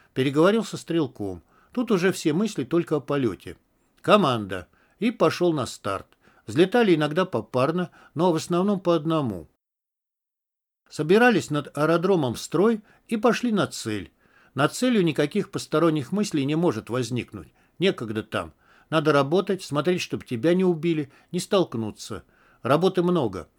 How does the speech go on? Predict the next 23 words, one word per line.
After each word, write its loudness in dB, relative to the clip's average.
Отошли 2
от 2
цели 0
на 0
бреющем 0
и -4
пошли -2
быстрей -2
домой. -4
Сколько 2
вылетов 2
в -4
день 0
делали? -2
До 2
шести, -2
если -2
работали 2
по -4
близко -2
расположенному -2
переднему -4
краю. -6